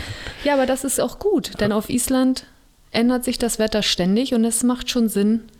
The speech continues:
Speaker 2: in diesem, wie nennt man diesen Look, diesem Zwiebellook sich zu kleiden.
Speaker 1: Ja, man muss ja schon sagen, es hat sich bewährt.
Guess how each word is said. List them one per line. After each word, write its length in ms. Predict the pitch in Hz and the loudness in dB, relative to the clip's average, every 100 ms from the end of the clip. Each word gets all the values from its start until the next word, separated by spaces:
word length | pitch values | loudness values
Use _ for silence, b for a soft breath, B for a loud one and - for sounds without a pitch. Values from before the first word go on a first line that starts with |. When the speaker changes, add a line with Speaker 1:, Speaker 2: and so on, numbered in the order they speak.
| - | -4
Speaker 2:
in 140 | 202 | 0
diesem, 280 | 196 214 208 | 2 2 2
wie 80 | 254 | 2
nennt 220 | 269 233 | 2 2
man 80 | 175 | 0
diesen 200 | 170 165 | 0 0
Look, 220 | 175 185 - - b b | 0 -4 -12 -20 b b
diesem 320 | 185 180 175 - | -2 0 -2 -4
Zwiebellook 600 | - 302 220 165 165 - B B | -2 2 2 2 -2 -4 B B
sich 220 | 175 165 | -4 -4
zu 100 | - | -4
kleiden. 320 | - 160 151 - - - | -4 -2 -2 -6 -12 -6
Speaker 1:
Ja, 300 | 104 101 104 | 0 2 2
man 160 | 117 139 | 2 2
muss 160 | 147 | 0
ja 100 | 123 | -2
schon 220 | 104 107 104 | 0 0 2
sagen, 520 | 101 98 107 101 101 | 2 2 2 2 2
es 180 | 107 - | 0 -2
hat 120 | 123 | -2
sich 180 | 127 - | -4 -2
bewährt. 640 | 101 104 117 123 123 - | 0 2 2 2 -2 -10